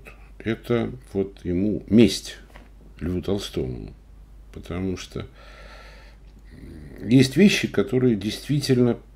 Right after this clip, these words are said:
прекращают свет, потому что, а, м, из них ты произвольно выкидываешь или в них вставляешь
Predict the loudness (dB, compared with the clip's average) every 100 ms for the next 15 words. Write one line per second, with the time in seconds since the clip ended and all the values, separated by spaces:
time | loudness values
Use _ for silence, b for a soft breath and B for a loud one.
0 | -20 -10 -6 0 0 0 2 2 2 -4
1 | -12 -12 -6 2 4 4 0 -16 -12 -6
2 | -2 -2 -4 -10 -12 -12 -12 b b b
3 | b b b b -20 -14 -6 -4 -4 -6
4 | -14 -16 -12 -8 -8 -10 -12 b b b
5 | b -20 -18 -20 b b -20 -20 -20 b
6 | b b b b b -20 -20 -20 -20 -20
7 | -20 6 8 10 12 12 10 6 -6 -20
8 | -20 -20 -20 -20 -20 -20 -8 0 2 4
9 | 4 4 6 8 8 6 2 0 0 2
10 | 4 2 0 -6 -2 4 6 8 8 6
11 | 4 2 4 6 6 4 2 -4